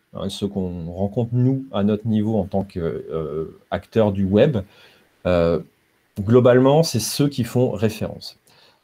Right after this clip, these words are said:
à l'international en tout cas. Maintenant, qu'est-ce qui se passe à notre niveau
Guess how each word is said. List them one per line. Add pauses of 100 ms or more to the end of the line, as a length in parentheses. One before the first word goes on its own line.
(260)
à
l'international
en
tout
cas. (1300)
Maintenant, (800)
qu'est-ce
qui
se
passe
à
notre
niveau